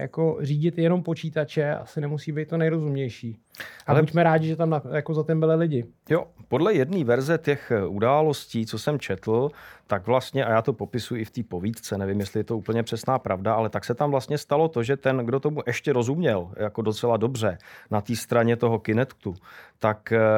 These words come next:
Speaker 2: to blbě nakonfiguroval. A pak k tomu přišel kolega, který už jako moc nevěděl, která bije, a možná tam byl pokyn něco: „Hele, to jenom odklikáš, to bude dobrý, to bude v pohodě.“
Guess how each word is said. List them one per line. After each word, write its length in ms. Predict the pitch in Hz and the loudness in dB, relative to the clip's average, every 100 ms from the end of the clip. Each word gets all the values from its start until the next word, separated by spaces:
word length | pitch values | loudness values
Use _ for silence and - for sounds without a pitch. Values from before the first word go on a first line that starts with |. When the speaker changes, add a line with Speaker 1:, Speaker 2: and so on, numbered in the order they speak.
| 104 98 | 2 0
Speaker 2:
to 100 | 120 | -2
blbě 260 | 113 117 | 0 2
nakonfiguroval. 800 | 131 110 110 - 98 95 90 82 - - - | 2 2 -2 -2 -4 -2 -4 -6 -12 -20 -16
A 60 | - | -4
pak 160 | 120 - | -4 0
k 40 | |
tomu 200 | 143 156 | 0 0
přišel 380 | - 135 156 156 | 0 0 2 0
kolega, 640 | - 110 107 104 98 127 - _ _ _ - | 2 0 4 2 0 -6 -16 _ _ _ -14
který 360 | - 127 156 151 | 2 4 6 4
už 280 | 127 - | -2 0
jako 260 | 151 147 165 | 0 2 4
moc 200 | 160 151 | 4 4
nevěděl, 400 | 139 143 147 151 | 2 2 4 2
která 340 | 143 151 156 | 2 2 2
bije, 380 | 101 98 117 135 | 2 4 4 4
a 140 | - 117 | 2 0
možná 360 | 113 113 131 | -2 0 2
tam 160 | 131 127 | 2 2
byl 120 | 135 | 0
pokyn 300 | 123 113 131 | 0 -2 0
něco: 220 | 123 120 | 0 0
„Hele, 120 | 123 | 0
to 80 | 123 | 4
jenom 160 | 139 120 | 2 2
odklikáš, 540 | - 117 113 120 113 | 0 -2 2 2 2
to 60 | - | 0
bude 140 | 120 | 2
dobrý, 260 | 113 104 82 | 2 0 -6
to 60 | 98 | -2
bude 120 | 113 | -2
v 40 | |
pohodě.“ 300 | - 104 101 | -2 -4 -4